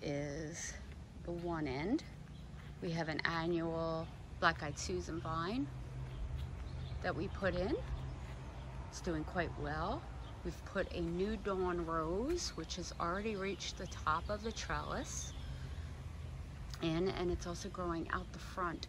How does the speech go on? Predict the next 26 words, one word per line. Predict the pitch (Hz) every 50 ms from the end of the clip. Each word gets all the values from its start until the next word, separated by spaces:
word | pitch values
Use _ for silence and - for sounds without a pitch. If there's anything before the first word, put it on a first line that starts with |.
| - -
of | 185 175 180 170 -
the | - 160
lattice | 165 165 156 147 143 151 175 185 175 - -
of | 190 185 -
the | -
fence. | - - - 151 156 180 233 262 - -
Excuse | - - 165 147 - 151
our | 143
fence, | - - - 202 220 262 - -
it | - -
needs | 180 165 151 - 240
a |
power | - - - 175 185 190 185 180
washing. | 175 175 180 190 - - 330 311 330 381 381 - - - - - - - - - - - - - - - - - - - - - - - - - - - - - - - - - -
We | 185 175 165
have | 160 165 160 160 156 151 151 156 156 - -
a | -
hydrangea, | 160 151 - 156 151 151 - - 151 135 143 156 170 202 - - 302 339 381 381 - - -
hydrangea | - 185 160 - 170 165 165 165 160 151 -
tough | - - 160 170
stuff. | - - - - 240 269 302 - - - - - - - - -
These | - 202 185 -
are | 165 - - - -
pansies, | 175 165 170 185 196 - 254 262 277 285 - - - -
still | - 127 139 160 185 196 196 190
blooming. | 196 208 208 185 180 196 254 339